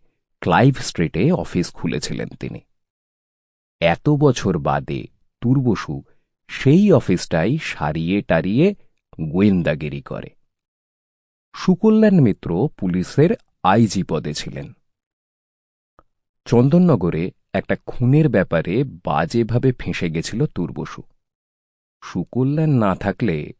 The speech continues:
তুর্বসু মারাও যেতে পারত। সেই থেকেই দুজনের আলাপ।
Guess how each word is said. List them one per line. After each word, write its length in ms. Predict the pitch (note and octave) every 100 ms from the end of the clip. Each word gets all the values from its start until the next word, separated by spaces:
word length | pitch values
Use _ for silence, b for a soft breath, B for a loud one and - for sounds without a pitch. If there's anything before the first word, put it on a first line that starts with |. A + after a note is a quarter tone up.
| _ _ _ _ -
তুর্বসু 460 | E2+ D#2 F#2 -
মারাও 640 | F2+ D2+ D2 D2+ D#2+ G2+ G2+
যেতে 300 | E2 D2+ -
পারত। 360 | B1+ D2 - D2+ _ _ _ _ _ _ _ _ _ _ -
সেই 380 | - - C#3+ G3+
থেকেই 600 | - F#2+ - D#2+ F#2+ G3+
দুজনের 520 | B2 F#2 E2+ D#2 D#2
আলাপ। 360 | C#2+ C2 A1